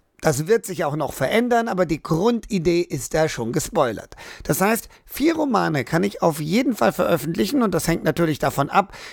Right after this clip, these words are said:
hört ihr euch es so weiter an, findet ihr es gut, liked ihr es und so weiter.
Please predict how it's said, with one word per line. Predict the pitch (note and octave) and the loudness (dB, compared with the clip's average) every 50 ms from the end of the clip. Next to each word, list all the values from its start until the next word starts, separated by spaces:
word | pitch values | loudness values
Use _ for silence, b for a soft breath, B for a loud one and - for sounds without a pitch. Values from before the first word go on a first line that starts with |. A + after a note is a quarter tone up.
| B B _ _ _ _ _ _ _ _ _ _ _ _ _ _ _ _ - C3 - - | B B _ _ _ _ _ _ _ _ _ _ _ _ _ _ _ _ -6 -6 -6 -4
hört | G#2 D3 E3 D#3+ - | 0 0 0 0 0
ihr | E3 D3+ | -2 -6
euch | - D#3 C3+ | -6 -4 -4
es | E3+ D#3 - | -4 -4 -4
so | E3+ D#3+ D3 | -4 -2 0
weiter | F#3 F#3 F#3 - F3+ F#3+ | 2 0 2 0 -2 -2
an, | A3+ A3 A3 A3+ G#3 | 0 0 0 0 -2
findet | - G3+ F3+ F3 E3 F3 | 0 0 0 0 0 0
ihr | F3 F3 | 2 2
es | E3+ - - | 2 0 0
gut, | - B3+ A#3+ A#3 G#3 F3+ | 0 2 2 2 2 2
liked | F3+ F3+ F#3+ G3+ F#3+ _ - | 2 2 2 2 0 _ -2
ihr | G#3 F#3+ F#3 | 0 2 2
es | F#3 - - | 2 0 -2
und | - F3+ F3 E3+ D3+ | -2 -2 -2 -2 0
so | - D3+ C#3 B2+ | 0 -2 0 2
weiter. | C3+ C#3 D3+ - - D3+ | 4 2 2 4 2 2